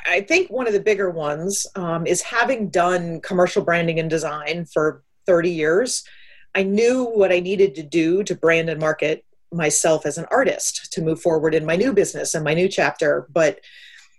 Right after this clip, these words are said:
having done it for clients for so long, turning around and doing it for myself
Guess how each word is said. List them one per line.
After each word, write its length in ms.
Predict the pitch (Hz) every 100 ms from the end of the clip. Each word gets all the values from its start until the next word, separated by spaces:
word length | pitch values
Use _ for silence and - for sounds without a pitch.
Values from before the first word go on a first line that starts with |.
| _ -
having 440 | - 233 240 214 170
done 240 | 196 180
it 200 | 208 -
for 160 | - 185
clients 720 | - - 180 185 175 160 -
for 140 | -
so 380 | 160 - 208 185
long, 520 | 170 185 196 175 160
turning 260 | 156 214 185
around 140 | 190
and 100 | 175
doing 200 | 175 190
it 120 | 175 -
for 240 | 170 156
myself 540 | 156 151 - 226 208